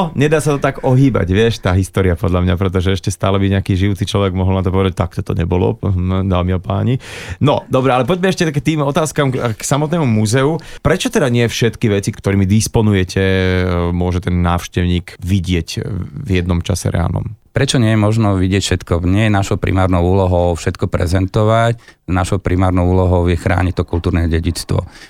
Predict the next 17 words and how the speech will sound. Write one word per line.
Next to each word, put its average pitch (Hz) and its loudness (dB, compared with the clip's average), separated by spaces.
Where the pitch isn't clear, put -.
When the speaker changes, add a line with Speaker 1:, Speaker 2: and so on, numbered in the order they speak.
Speaker 2:
sú - -4
určite 110 0
predmety, 101 2
ktoré, 95 0
a - 0
to - -4
sa 87 0
stáva 95 0
aj 87 0
v 82 -2
zahraničí, 98 0
ktoré 95 -2
sa 101 0
už 104 2
verejnosti 101 0
ani 104 2
neukazujú, 98 2